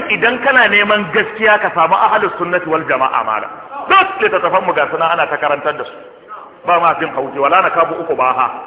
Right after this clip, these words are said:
Ba ma tsoron me zai biyo baya. To iya wannan shi yasa daga yawa daga cikin masu ilimin su wanda suke da karatu a cikin kwakwalwar su in suka kalli abin, suka kalli abin sai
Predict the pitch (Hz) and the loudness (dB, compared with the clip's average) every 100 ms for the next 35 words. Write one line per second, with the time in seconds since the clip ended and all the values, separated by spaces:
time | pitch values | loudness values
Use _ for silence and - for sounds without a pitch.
0 | - - - - 170 190 175 156 165 160 | -18 -20 -18 -2 2 4 4 2 0 0
1 | 151 151 135 131 131 123 - - - - | -2 -4 -2 2 4 4 -2 -10 -16 -20
2 | - - 190 190 180 185 - - - 170 | -20 -20 -18 -18 -20 -20 -20 -20 -20 -18
3 | 180 - - - - - - - 185 233 | -18 -18 -20 -20 -20 -20 -18 -4 -2 2
4 | 269 269 269 269 262 214 254 226 247 226 | 4 6 6 4 2 0 0 0 4 4
5 | 160 185 165 190 247 262 240 180 175 - | 4 0 2 4 6 6 6 4 0 -2
6 | 214 214 185 160 214 208 165 165 160 - | -2 0 0 0 -4 -2 -2 -4 -8 -12
7 | - - - _ _ _ - 127 220 233 | -18 -20 -20 _ _ _ -8 0 2 2
8 | 208 - 220 165 - 156 156 147 185 220 | -2 -2 -4 -2 -2 0 2 2 -2 -4
9 | - 170 175 175 180 175 175 180 - - | -4 -6 -6 -2 0 2 0 -4 -12 -16
10 | - - - 202 214 202 233 220 165 165 | -18 -20 -12 -6 -6 -4 -6 -4 -4 -2
11 | 185 175 160 151 233 226 - 196 185 214 | 0 -2 -4 -6 -4 -4 -4 -2 -2 0
12 | 165 151 - | -2 -6 -14